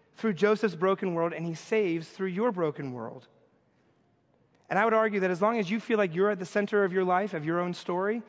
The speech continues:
you're gonna always wonder, is there gonna be a happy ending? But if at the center of your life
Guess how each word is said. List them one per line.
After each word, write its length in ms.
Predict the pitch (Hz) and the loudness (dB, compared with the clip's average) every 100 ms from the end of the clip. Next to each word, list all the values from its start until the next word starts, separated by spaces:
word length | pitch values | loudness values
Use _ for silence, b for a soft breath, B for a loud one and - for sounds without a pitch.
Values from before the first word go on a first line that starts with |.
| B B | B B
you're 180 | 196 208 | 2 2
gonna 160 | 180 175 | 2 0
always 460 | - 190 214 220 | 2 2 2 0
wonder, 480 | 185 196 165 127 143 - _ _ _ _ _ _ _ _ _ _ _ | 0 -2 -2 -4 -8 -14 _ _ _ _ _ _ _ _ _ _ _
is 100 | 170 | -4
there 100 | 170 | 0
gonna 100 | 180 | 0
be 60 | 175 | 0
a 40 | |
happy 300 | 170 170 180 | 0 -4 -4
ending? 300 | 160 156 123 B B _ | -4 -4 -8 B B _
But 120 | 185 | 0
if 100 | 190 | 2
at 100 | 190 | 0
the 60 | 185 | -2
center 340 | - 262 240 | -2 0 2
of 80 | 190 | 2
your 140 | 208 | 4
life 300 | 196 170 156 | 4 4 0